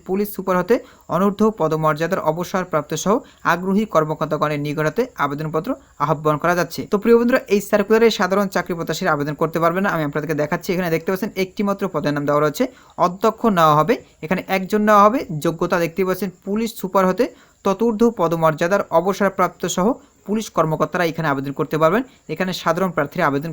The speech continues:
করতে পারবেন না। তো প্রিয় বন্ধুরা, নিচের দিকে দেখতে পাচ্ছেন আবেদনের শর্তাবলীর কথা উল্লেখ করা রয়েছে, অর্থাৎ এই সকল শর্তাবলী মেনে এখানে আবেদন করতে হবে। তো কীভাবে আপনারা আবেদন করবেন, কত তারিখ পর্যন্ত আবেদন করতে পারবেন, সেটা কিন্তু এখানে সুন্দরভাবে উল্লেখ করা রয়েছে। এখানে দেখতে পাচ্ছেন আগামী উনিশ নয় দুই হাজার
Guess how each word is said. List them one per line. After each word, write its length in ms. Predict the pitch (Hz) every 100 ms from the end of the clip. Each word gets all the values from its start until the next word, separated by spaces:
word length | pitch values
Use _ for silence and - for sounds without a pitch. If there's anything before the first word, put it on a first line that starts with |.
| 175
করতে 160 | 175 156
পারবেন 220 | 143 127 123
না। 60 | 87 - _
তো 40 | 226 214
প্রিয় 140 | 262
বন্ধুরা, 220 | 269 277 254
নিচের 180 | 214 254
দিকে 120 | 254 240
দেখতে 120 | 240
পাচ্ছেন 200 | 240 240
আবেদনের 260 | 190 202 196
শর্তাবলীর 340 | 202 196 196 196
কথা 120 | 196
উল্লেখ 120 | 190 196
করা 120 | 196
রয়েছে, 180 | 196 214
অর্থাৎ 160 | 202 180
এই 40 | 175
সকল 140 | 180 175
শর্তাবলী 280 | 170 170 160
মেনে 120 | 156 175
এখানে 140 | 196 180
আবেদন 180 | 185 185
করতে 180 | 185 208
হবে। 140 | 202 220 208
তো 40 | 190
কীভাবে 260 | 196 214 220
আপনারা 200 | 202 208 180
আবেদন 200 | 165 170 165
করবেন, 200 | 180 214
কত 80 | 175 170
তারিখ 140 | 185 180
পর্যন্ত 200 | 175 175 165
আবেদন 160 | 156 156
করতে 140 | 156 165
পারবেন, 160 | 185 196
সেটা 140 | 175 156
কিন্তু 120 | 151
এখানে 140 | 151 151
সুন্দরভাবে 340 | 160 156 160 156
উল্লেখ 120 | 156 151
করা 100 | 156
রয়েছে। 200 | 165 240 - - _ -
এখানে 160 | 190 233
দেখতে 120 | 226 226
পাচ্ছেন 200 | 220 233 165
আগামী 240 | 156 156 233 - - 185
উনিশ 160 | 233 233
নয় 140 | 233 196
দুই 80 | 175
হাজার 140 | 170